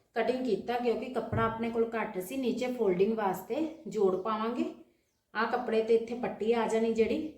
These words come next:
ਫਰੰਟ ਵਾਲੀ ਆਪਾਂ ਕਟਿੰਗ ਕੀਤੀ ਅਲੱਗ, ਉਹਦੇ ਚ ਕਾਣ ਸੀ, ਇਸ ਕਰਕੇ ਆਪਾਂ ਨਾਲੋਂ ਕਟਿੰਗ ਕਰ ਦਿੱਤੀ ਹੈ। ਨਾਲੇ ਲੈਂਥ ਆਪਣੀ ਘੱਟ ਸੀ,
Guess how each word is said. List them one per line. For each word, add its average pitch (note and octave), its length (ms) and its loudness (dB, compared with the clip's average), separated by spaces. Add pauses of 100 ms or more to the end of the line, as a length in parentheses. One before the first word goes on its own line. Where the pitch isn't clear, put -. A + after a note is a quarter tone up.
(120)
ਫਰੰਟ G3+ 280 -2
ਵਾਲੀ G#3+ 240 0
ਆਪਾਂ G3 220 -2
ਕਟਿੰਗ G3+ 320 -2
ਕੀਤੀ A3 320 -2
ਅਲੱਗ, G3+ 280 0 (680)
ਉਹਦੇ A#3 200 2
ਚ A#3+ 80 0
ਕਾਣ G#3 400 0
ਸੀ, B3 140 -4
ਇਸ A3+ 180 2
ਕਰਕੇ A3 400 -4
ਆਪਾਂ G#3 220 -4
ਨਾਲੋਂ G#3 340 0 (840)
ਕਟਿੰਗ A3 280 -2
ਕਰ B3 160 4
ਦਿੱਤੀ B3 420 -6
ਹੈ। B3+ 100 -6
ਨਾਲੇ G#3+ 280 0
ਲੈਂਥ F#3+ 360 0
ਆਪਣੀ G#3+ 380 -2 (960)
ਘੱਟ G#3+ 280 2
ਸੀ, C#4 240 -2